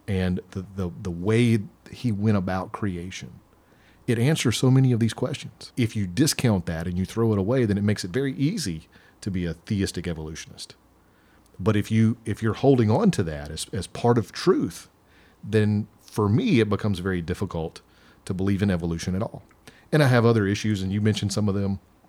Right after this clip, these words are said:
One of, one of them is in successive generations, any given species loses D N A information.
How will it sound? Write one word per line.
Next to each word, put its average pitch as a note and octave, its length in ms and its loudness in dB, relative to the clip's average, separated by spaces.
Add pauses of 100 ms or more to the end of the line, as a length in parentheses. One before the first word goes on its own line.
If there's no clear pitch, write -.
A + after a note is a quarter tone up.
(340)
One G2+ 240 4
of, F2 280 0
one G#2+ 200 4
of A2 120 2
them G#2 240 0
is G2 320 -2 (400)
in G#2 140 2
successive G2+ 580 0
generations, G#2 800 2 (100)
any A2+ 200 2
given G#2+ 260 4
species G#2+ 400 2
loses G#2 320 2
D G#2 160 2
N G2+ 80 2
A G2+ 120 2
information. F#2+ 540 -4